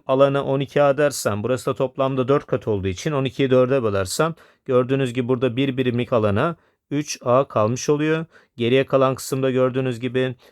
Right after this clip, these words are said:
e, dokuz A olacağına göre üç A'nın dokuz A oranı gerçekten de bir bölü üç olmuş oluyor. Şimdi buradan sonra ikinci şekilde de,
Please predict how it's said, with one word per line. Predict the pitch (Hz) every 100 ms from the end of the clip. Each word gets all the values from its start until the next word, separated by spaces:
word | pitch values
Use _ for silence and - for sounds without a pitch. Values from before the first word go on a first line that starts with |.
| _
e, | 113 107
dokuz | 117 143
A | 139 117
olacağına | 104 95 95 101
göre | 101 110 160 165 -
üç | 143 -
A'nın | 120 104 110
dokuz | 127 131 113
A |
oranı | 104 101 101
gerçekten | 104 127 - 101 98 95
de | 151 165 - _ -
bir | 135 107
bölü | 113
üç | 143
olmuş | 131 113 143 -
oluyor. | 107 98 98 - - _
Şimdi | 117
buradan | 117 127 139
sonra | - 139
ikinci | 139 147
şekilde | 135 139 156 139 139
de, | 143 139